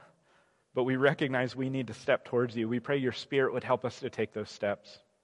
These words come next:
We praise you for the stories we've heard this year of people taking those steps, and we pray that we would see more and more. I pray for Friday, for, for that people would make calls, and I pray that they would make those calls with boldness,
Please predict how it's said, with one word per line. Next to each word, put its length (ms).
We 100
praise 360
you 100
for 140
the 80
stories 440
we've 200
heard 240
this 180
year 140
of 120
people 220
taking 400
those 180
steps, 380
and 80
we 120
pray 280
that 160
we 80
would 180
see 140
more 260
and 120
more. 340
I 60
pray 200
for 140
Friday, 600
for, 480
for 220
that 180
people 260
would 140
make 180
calls, 420
and 80
I 80
pray 220
that 140
they 100
would 160
make 220
those 180
calls 260
with 240
boldness, 600